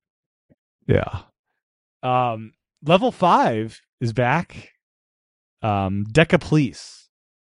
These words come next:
which is a V R-based police procedural with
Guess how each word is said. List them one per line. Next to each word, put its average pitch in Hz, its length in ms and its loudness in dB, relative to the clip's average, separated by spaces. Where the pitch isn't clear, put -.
which - 320 -16
is 123 240 -6
a 120 160 -2
V 143 320 -2
R-based 139 760 0
police 151 360 -4
procedural - 720 -2
with 98 160 -2